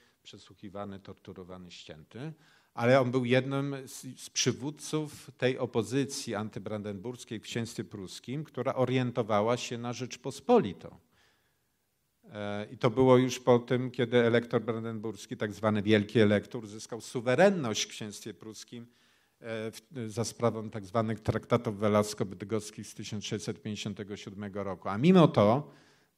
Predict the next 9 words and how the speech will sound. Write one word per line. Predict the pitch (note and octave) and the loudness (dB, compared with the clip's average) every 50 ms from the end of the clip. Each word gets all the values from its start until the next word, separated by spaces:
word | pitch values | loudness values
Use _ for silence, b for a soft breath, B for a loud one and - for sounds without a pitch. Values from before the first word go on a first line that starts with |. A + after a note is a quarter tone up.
| _ _ _ _ | _ _ _ _
także | - G#2+ G#2+ G#2+ G2+ A#2 A#2 A2 A#2 B2 A#2+ - - | 0 0 2 2 6 6 8 8 6 4 -2 -8 -10
mieszczanie | C3+ A#2+ A2 - - - B2 A2+ A2+ A2+ G#2+ | -8 -8 -6 -4 -2 0 0 0 0 -2 -4
w | - | -6
Królewieccy | - - - A#2 A2 A2 G2+ G#2+ G2+ F#2 - - - - - A#2 | -6 -4 -2 0 2 2 2 2 0 0 0 -6 -8 -4 -2 0
na | G#2+ G2+ G2 | 0 0 0
czele | - - G#2+ G2 G2 F#2+ | 0 -2 -2 -2 -2 -4
z | - | -6
Hieronimusem | - - A2 G2+ G2+ G2 G2 G2+ G2 G2 G#2 - - A2 G2 G2+ | -8 -8 -6 -6 -6 -6 -8 -8 -8 -10 -12 -10 -10 -10 -10 -8
Rotem | G2 G2 F2+ E2+ - - G#2 G#2 A#2+ C3+ | -8 -10 -10 -10 -12 -12 -12 -12 -12 -14